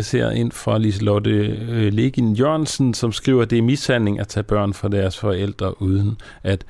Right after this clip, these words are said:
familien får sandheden. Hej, Christina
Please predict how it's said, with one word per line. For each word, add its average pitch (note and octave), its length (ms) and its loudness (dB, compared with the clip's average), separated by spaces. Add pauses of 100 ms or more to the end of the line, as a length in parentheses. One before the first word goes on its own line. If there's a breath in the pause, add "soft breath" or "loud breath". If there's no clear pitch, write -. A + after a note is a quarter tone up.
(160 loud breath)
familien G2+ 540 0
får F#2+ 400 -2 (320 loud breath)
sandheden. F#2+ 840 0 (1800 loud breath)
Hej, C3+ 280 2 (240)
Christina D#3+ 440 2